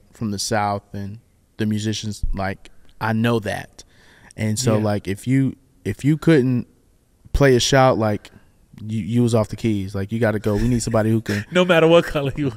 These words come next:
Speaker 1: No matter what color.
Speaker 2: <laughs>
Speaker 1: If you can't keep up, <laughs> you gotta
Speaker 2: You gotta
Speaker 1: go.
Speaker 2: go.
Speaker 1: Um, I think the issue is when, obviously, people will look at maybe that culture, that context,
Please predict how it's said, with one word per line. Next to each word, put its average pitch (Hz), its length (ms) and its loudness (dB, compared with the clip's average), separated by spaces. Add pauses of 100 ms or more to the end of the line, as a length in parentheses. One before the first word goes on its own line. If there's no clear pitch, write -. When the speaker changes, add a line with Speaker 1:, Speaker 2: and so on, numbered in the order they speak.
Speaker 1:
No 123 100 4
matter 127 200 6
what 165 260 8
color. 117 500 4
Speaker 2:
<laughs> - 260 -6
Speaker 1:
If 98 180 -8
you 139 100 6
can't 147 220 4
keep 165 220 2
up, 165 280 6
<laughs> - 60 -8
you - 80 -4
gotta 196 400 0 (260)
Speaker 2:
You 139 100 0
gotta 131 220 6
Speaker 1:
go. 120 260 4
Speaker 2:
go. 147 260 0 (560)
Speaker 1:
Um, 120 260 0
I 143 140 4
think 180 320 2
the 117 200 0 (100)
issue 110 460 0 (880)
is 120 220 0
when, 120 380 2 (680)
obviously, 113 520 0 (260)
people 151 320 2
will 107 160 2
look 117 160 0
at 107 140 0
maybe 110 260 -2
that 104 200 -4
culture, 113 280 -4
that 98 160 -6
context, 104 640 -6